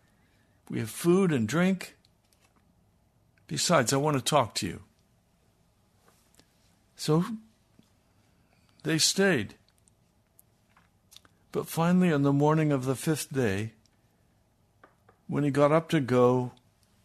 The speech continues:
and the, and the father said, "No, no, no,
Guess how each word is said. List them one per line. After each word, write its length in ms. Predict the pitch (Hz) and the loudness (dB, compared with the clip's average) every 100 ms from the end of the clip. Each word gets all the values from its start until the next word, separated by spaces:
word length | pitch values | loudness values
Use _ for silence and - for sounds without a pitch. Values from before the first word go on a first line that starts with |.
| _ _ _ _ _ _ _ _ _ _ _ _ _ _ _ _ _ | _ _ _ _ _ _ _ _ _ _ _ _ _ _ _ _ _
and 220 | 131 135 | -14 -12
the, 160 | 135 117 - _ _ _ _ _ _ - | -12 -14 -18 _ _ _ _ _ _ -14
and 160 | 151 | -10
the 40 | 143 | -8
father 400 | - 143 139 139 | -4 -2 -2 -2
said, 300 | - 151 139 | 0 0 -2
"No, 160 | 147 | -2
no, 220 | 151 147 147 | -4 -2 -2
no, 420 | 147 147 147 | -2 -2 -2